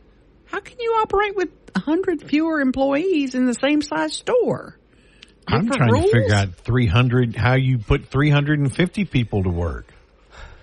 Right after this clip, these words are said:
Speaker 1: Different shifts, I guess. It's twenty-four
Speaker 2: Yeah.
Speaker 1: hours. You know, that thing never closes. Buc-ee's never shuts down. And they've got everything in there.
Speaker 2: Okay. I've got
Speaker 1: It's overwhelming.
Speaker 2: Speaking of which,
Speaker 1: Mm-hmm.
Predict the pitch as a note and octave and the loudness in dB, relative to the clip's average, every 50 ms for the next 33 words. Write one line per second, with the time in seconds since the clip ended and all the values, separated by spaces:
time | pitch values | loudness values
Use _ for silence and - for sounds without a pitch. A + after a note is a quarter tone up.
0 | - - D3+ C#3+ G#3 G#3+ - B3 A#3 - - C#4 C4+ B3 A#3 - - G3 G3 F3+ | -16 -6 -2 0 0 2 2 0 -2 0 0 0 0 0 0 -2 -4 -4 -2 0
1 | F#3+ F#3+ F#3 F#3+ - - F3+ - - - F3+ F#3 G#3+ D3+ E3+ E3 - C4 C4+ C4+ | 0 0 0 0 -2 -6 -8 -8 -6 -2 0 2 2 2 4 4 4 4 4 4
2 | C#4+ C4+ A#3 G3+ G3 G3 F#3 F#3+ F#3+ F#3+ F#3+ - A#3+ A3+ A3 G#3 G#3 G#3+ A3 A#3 | 2 2 2 2 0 0 0 0 -2 -2 -2 -2 -2 0 2 2 2 2 2 0
3 | A3+ A3 - B3 A#3+ B3+ C4 A#3 F3+ D#3 D#3 E3+ E3+ D3+ F#3 F#3+ - G#3+ F#3+ D#3 | 0 0 0 0 2 2 2 0 0 -2 -2 -2 -2 -2 -4 -4 -4 -6 -4 -2
4 | E3 E3+ E3+ F3 F#3 G#3 A3 - - A#3+ A#3+ - - G#3 B3 C4 C4 A#3 F#3 E3 | 0 2 2 2 2 0 -2 -2 -2 -4 -4 -4 -2 0 0 2 2 2 2 2
5 | E3 E3+ - - - - - - - - - - - - - - F3 E3 D#3+ D#3 | 2 0 -2 -6 -16 -20 -20 -20 -20 -20 -20 -20 -16 -8 -2 0 0 2 2 2
6 | E3+ F#3 G3+ F#3+ F3 F#3+ F#3 F#3 D#3+ - - F#3 G3 F#3 E3 E3 E3 D3 - - | 2 0 0 0 0 0 0 0 0 0 0 0 0 0 0 -2 -2 -2 -2 -4
7 | C#3 C3 C#3+ C#3+ C#3+ C#3+ - - - - - - - - - D3+ - - A2+ F#2 | -6 -6 -6 -6 -8 -8 -10 -12 -14 -16 -16 -14 -4 0 0 2 2 2 -2 -2
8 | - _ _ - - - E3+ A#3 G#3 - - - - - - - - - - - | -4 _ _ -10 -4 -2 0 0 -2 -4 -12 -14 -16 -20 -14 -14 -12 -12 -12 -16
9 | - - - - - - - - - - - - - - B3+ C#4+ D#4 F4 E4 F4+ | -18 -18 -20 -20 -20 -20 -20 -20 -20 -20 -20 -20 -16 -12 -10 -8 -6 -6 -6 -6
10 | F#4+ F#4 D#4 F#3+ D3 C#3+ G#3 G3 - F3 D#3 C#3+ A#2+ F#2 D#2 E2+ D2+ B1+ G#1 - | -4 -4 -4 -2 -2 0 0 0 2 2 4 4 4 2 0 -2 -2 -4 -6 -8
11 | - - - - - E3+ G3 G3+ G3+ A3 A#3 A#3+ C4 | -10 -10 -10 -8 -6 -4 -4 -2 -2 -2 -2 -2 -2